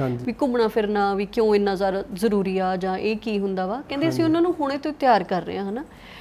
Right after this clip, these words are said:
Speaker 2: ਸੋ ਤੁਹਾਨੂੰ ਲੱਗਦਾ ਹੈ ਕਿ ਟਰੈਵਲਿੰਗ ਨੂੰ ਸਪੋਰਟ ਹੈਗੀ ਆ ਜਾਂ ਲੋਕੀ ਟਰੈਵਲਰ ਨੂੰ ਸੀਰੀਅਸ ਲੈਂਦੇ ਨੇਗੇ?
Speaker 1: ਦੇਖੋ ਜੀ, ਇੰਡੀਆ 'ਚ ਮੈਨੂੰ ਲੱਗਦਾ ਵੀ ਕੁਛ ਸਟੇਟਾਂ ਦੇ ਲੋਕ ਸਮਝਦੇ ਆ ਵੀ ਟਰੈਵਲਿੰਗ ਕਰਨਾ ਬਹੁਤ ਵਧੀਆ।
Speaker 2: ਹੂੰ।
Speaker 1: ਕਲਚਰ ਹੁੰਦਾ।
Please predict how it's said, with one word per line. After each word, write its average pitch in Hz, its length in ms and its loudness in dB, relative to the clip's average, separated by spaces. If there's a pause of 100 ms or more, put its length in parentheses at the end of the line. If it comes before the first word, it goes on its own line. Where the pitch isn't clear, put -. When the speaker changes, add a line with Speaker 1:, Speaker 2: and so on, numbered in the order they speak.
(220)
Speaker 2:
ਸੋ 262 380 2
ਤੁਹਾਨੂੰ 285 320 0
ਲੱਗਦਾ 262 260 4
ਹੈ 381 60 0
ਕਿ 349 220 0
ਟਰੈਵਲਿੰਗ 277 520 2
ਨੂੰ 277 120 -2
ਸਪੋਰਟ 247 420 0
ਹੈਗੀ 226 280 0
ਆ 240 100 4
ਜਾਂ 220 460 0
ਲੋਕੀ 220 400 -2
ਟਰੈਵਲਰ 220 480 4
ਨੂੰ 269 180 0
ਸੀਰੀਅਸ 247 420 -2
ਲੈਂਦੇ 214 300 4
ਨੇਗੇ? 202 300 0 (1000)
Speaker 1:
ਦੇਖੋ 170 140 4
ਜੀ, 208 180 2
ਇੰਡੀਆ 175 440 8
'ਚ 190 160 0 (880)
ਮੈਨੂੰ 160 180 6
ਲੱਗਦਾ 156 260 8
ਵੀ 160 100 4
ਕੁਛ 160 260 4
ਸਟੇਟਾਂ 156 420 4
ਦੇ 151 80 6
ਲੋਕ 143 240 4
ਸਮਝਦੇ 147 340 4
ਆ 156 40 10
ਵੀ 147 120 6
ਟਰੈਵਲਿੰਗ 147 760 4
ਕਰਨਾ 131 300 4
ਬਹੁਤ 127 180 4
ਵਧੀਆ। 135 320 0 (200)
Speaker 2:
ਹੂੰ। 214 160 -2 (800)
Speaker 1:
ਕਲਚਰ 196 320 8
ਹੁੰਦਾ। 131 340 6